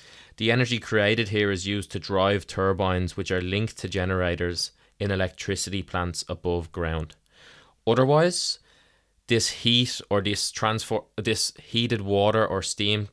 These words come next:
can be piped directly to homes, offices, buildings around Iceland to be used directly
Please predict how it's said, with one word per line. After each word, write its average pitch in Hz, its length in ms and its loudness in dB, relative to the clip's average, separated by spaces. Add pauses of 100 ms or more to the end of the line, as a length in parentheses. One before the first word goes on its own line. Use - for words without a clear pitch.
can 98 160 -6
be 95 100 -6
piped - 400 -2
directly 98 340 -2
to 90 100 -6
homes, 92 580 -4 (180)
offices, 90 680 -4 (260)
buildings 95 480 0
around 90 420 0
Iceland 82 400 -4
to - 60 -12
be 92 80 -8
used 85 260 -6
directly 85 440 -6